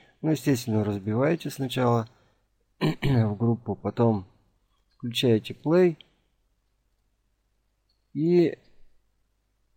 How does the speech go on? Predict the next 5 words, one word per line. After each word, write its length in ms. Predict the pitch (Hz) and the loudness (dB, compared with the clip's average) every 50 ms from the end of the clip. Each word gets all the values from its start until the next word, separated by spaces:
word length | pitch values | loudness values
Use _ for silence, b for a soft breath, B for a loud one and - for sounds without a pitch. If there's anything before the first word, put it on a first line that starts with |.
| _ _ _ | _ _ _
э, 360 | - - 101 107 104 101 101 | -16 -12 -8 -8 -6 -6 -6
открываете 680 | 101 - - 113 113 123 135 143 143 143 123 - 135 123 | -8 -8 -8 -4 -2 0 2 4 2 2 0 0 0 0
окно 500 | 117 120 120 123 127 127 123 123 120 117 - - _ _ _ _ _ _ - | 0 0 -2 0 0 2 2 2 0 -2 -6 -14 _ _ _ _ _ _ -12
эффект 340 | - 110 - 117 120 113 113 | -12 -8 -6 -4 -4 -4 -4
браузер. 500 | 107 110 117 113 101 92 90 80 - | -2 0 0 2 0 0 -2 -6 -12